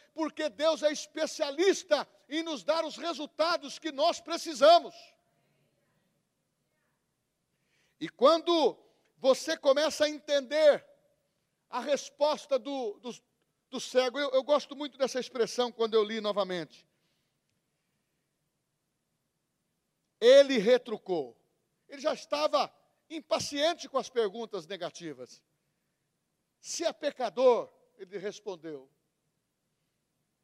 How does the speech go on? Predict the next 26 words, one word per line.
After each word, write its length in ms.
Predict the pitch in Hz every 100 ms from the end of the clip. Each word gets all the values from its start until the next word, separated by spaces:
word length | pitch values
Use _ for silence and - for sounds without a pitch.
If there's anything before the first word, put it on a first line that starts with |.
| _ _ _ _
"Se 140 | -
é 40 | 294
pecador, 540 | 285 247 214 226 240
eu 60 | 226
não 120 | 190
sei. 320 | - 139 110 _ _ _ _ _ _
Uma 200 | 233 233
coisa 300 | - 233 220
eu 40 | 208
sei, 320 | - 120 104 _ _ _
eu 200 | 226 185
era 160 | 165 156
cego 460 | - 180 185 240 _ _ _ _
e 80 | 233
agora 300 | 160 175 170
vejo." 340 | 127 117 - _ _ _ _
É 100 | -
uma 120 | 415
das 200 | 302 -
coisas 220 | 302 262
que 60 | 277
a 40 |
gente 160 | 254 262
tem 120 | 254
que 60 | 247
aprender. 560 | - 220 190 160 139